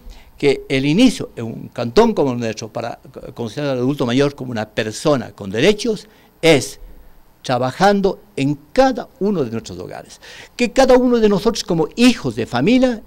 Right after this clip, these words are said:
empecemos a darnos cuenta que el viejito tiene su derecho a estar en el hogar,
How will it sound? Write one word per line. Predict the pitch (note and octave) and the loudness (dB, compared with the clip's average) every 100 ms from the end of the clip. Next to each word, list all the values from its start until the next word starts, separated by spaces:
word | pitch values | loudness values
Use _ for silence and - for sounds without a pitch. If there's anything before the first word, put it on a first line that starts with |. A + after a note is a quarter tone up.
| - | -10
empecemos | C#3 C3+ F#3 - | -8 -6 -6 -6
a | C3 | -8
darnos | F3+ F3 C#3 | -6 -6 -6
cuenta | - B3+ A#3+ A3 - - - _ | -2 -2 0 -6 -6 -20 -20 _
que | - G3 | 2 4
el | G#3 | 4
viejito | F#3+ - A#3 - A3 G#3+ - - | 0 -4 -6 0 0 0 -8 -2
tiene | B3 C#4 C4+ C4 A#3+ - - - - | 4 6 6 4 0 -14 -20 -20 -20
su | - - - E3 D#3+ D#3 D3+ | -18 -10 2 4 6 6 2
derecho | C#3 D#3+ G#3+ A#3+ A#3 G#3+ | 2 6 6 4 0 -2
a | - | -4
estar | C3+ - A3+ | -6 4 6
en | F3+ | 6
el | B2 | 0
hogar, | G2+ F2+ - | -4 -8 -16